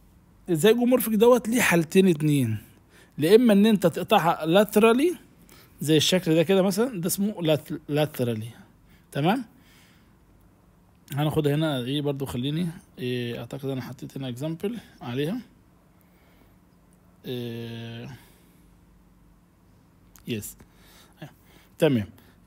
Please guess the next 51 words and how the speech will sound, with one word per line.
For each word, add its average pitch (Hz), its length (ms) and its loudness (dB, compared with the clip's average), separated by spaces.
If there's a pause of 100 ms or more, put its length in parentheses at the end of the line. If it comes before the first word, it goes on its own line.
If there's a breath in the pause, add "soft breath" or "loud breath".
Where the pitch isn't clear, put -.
(300)
دي 180 180 -2
كده 214 200 6
كانت 185 180 2
الاكتينومورفيك 190 1000 0
اهي، 175 320 -2
الريجولار. 180 420 2 (440)
أي 220 260 2
وضع 185 280 2
هتاخدها 170 340 -4
فيها 185 180 -2
هنا 202 100 -2
كده 226 260 -6
هتلاقي 170 280 -6
نص 175 200 -4
الناحية 151 320 -6
دي 311 160 -6 (340)
زي 143 140 -2
نص 139 220 -6
الناحية. 117 320 -8 (1040 soft breath)
لو 147 160 0
جيت 185 100 -2
قطعتها 165 380 0
كده 196 300 -2
هتلاقي 160 260 -4
نص 156 200 -6
الناحية 139 320 -6
دي 185 240 -8
زي 135 160 -6
النص 131 300 -6
اللي 120 120 -6
الناحية 117 240 -8
دي، 127 60 -6
وهكذا. 143 480 -4
لكن 160 300 2
دي 214 280 2 (520 loud breath)
غالبًا 214 300 4
بتلاقيها 214 240 0
خمس 190 340 2
ورقات، 151 320 -2
وساعات 170 200 -2
بتلاقي 190 220 -2
أربعة، 180 280 2
بس 170 220 0
الأربعة 151 340 2
مش 156 140 0
شكل 180 260 -2
بعضهم، 131 320 -2
يعني 131 140 -2
ورقة 147 160 -2
كبيرة 151 240 -2
كده، 190 240 -2